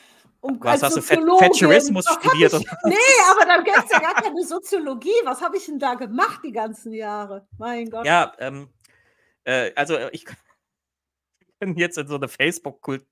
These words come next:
Speaker 2: Diskurskultur reingehen und dann sag ich sowas wie: „Ja, wieso bist du nicht Taxifahrerin?“ Äh, so.
Speaker 1: Ach so, ich dachte, du, du empfiehlst mir jetzt auf die Abendschule <laughs> zu gehen.
Speaker 2: Genau, geh bitte auf die Abendschule.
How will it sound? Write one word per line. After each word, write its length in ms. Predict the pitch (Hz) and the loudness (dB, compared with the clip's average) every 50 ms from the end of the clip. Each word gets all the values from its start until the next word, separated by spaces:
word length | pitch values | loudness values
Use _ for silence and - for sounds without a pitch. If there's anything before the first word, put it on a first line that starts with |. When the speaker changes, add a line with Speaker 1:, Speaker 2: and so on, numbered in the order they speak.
| _ _ - | _ _ -16
Speaker 2:
Diskurskultur 880 | 147 - - - 147 151 165 165 - - 135 123 120 139 131 123 120 | -14 -14 -10 -4 -2 -2 -2 -2 -8 -10 -12 -10 -8 -6 -6 -6 -4
reingehen 540 | 120 120 117 117 127 120 131 - 151 147 151 | -2 -4 -4 -4 -8 -12 -8 -8 -8 -6 -6
und 160 | 160 - - | -10 -10 -10
dann 120 | - 131 120 | -12 -12 -10
sag 220 | - - 143 156 147 | -6 -6 -6 -6 -6
ich 100 | - - | -10 -12
sowas 360 | - 151 135 139 - - - | -12 -12 -12 -12 -14 -16 -18
wie: 240 | 156 151 139 - - - _ _ _ _ _ _ _ _ _ _ - | -16 -16 -16 -18 -20 -20 _ _ _ _ _ _ _ _ _ _ 4
„Ja, 140 | 143 165 170 160 | 4 6 6 4
wieso 360 | 156 185 185 175 208 220 220 196 | 0 -2 4 6 8 8 8 6
bist 180 | 180 202 196 220 | 4 2 0 2
du 40 | |
nicht 180 | 196 196 196 - | 0 0 2 2
Taxifahrerin?“ 1080 | 220 214 214 - - 233 214 - 247 226 233 233 220 226 208 202 220 247 262 240 240 | 2 2 2 0 -4 -4 0 2 4 4 4 4 2 -2 -4 -2 -2 -2 -2 -2 0
Äh, 320 | 285 240 226 214 208 214 202 | 4 6 6 8 6 4 2
so. 420 | 190 208 202 202 196 196 196 202 202 - _ _ - - 196 - - _ _ _ _ _ - - | 0 -2 -2 -2 -2 -4 -4 -6 -8 -12 _ _ -12 -10 -10 -10 -10 _ _ _ _ _ 0 2
Speaker 1:
Ach 120 | 269 - | 2 4
so, 80 | - 440 | 6 6
ich 100 | 415 - | 4 6
dachte, 280 | 427 381 403 392 427 370 | 4 2 0 0 -2 -4
du, 80 | 339 | -2
du 100 | 320 339 | 0 0
empfiehlst 460 | 349 339 330 - 392 392 440 415 - | 0 -2 2 4 6 6 6 4 0
mir 100 | 359 320 | -4 -6
jetzt 140 | 330 330 302 | -4 -4 -4
auf 120 | 285 277 - | -6 -6 -4
die 100 | 285 247 | 0 4
Abendschule 600 | 254 359 427 349 247 220 - - 277 285 - - | 4 4 4 4 -2 -8 -10 -8 -8 -8 -8 -8
<laughs> 140 | - - | -10 -12
zu 260 | - - - - 277 - | -10 -12 -14 -14 -14 -16
gehen. 400 | - - - - 247 277 - _ - | -16 -16 -12 -12 -12 -12 -12 _ -8
Speaker 2:
Genau, 240 | - 185 190 180 165 | -4 0 0 0 0
geh 100 | 415 175 | -2 -6
bitte 220 | 180 214 - 190 | -8 -8 -6 -4
auf 140 | 190 190 - | -6 -6 -6
die 100 | - 170 | -8 -6
Abendschule. 680 | 139 151 175 170 139 - - - 98 95 92 92 110 _ | -4 -4 -4 -6 -8 -14 -20 -20 -20 -20 -20 -20 -20 _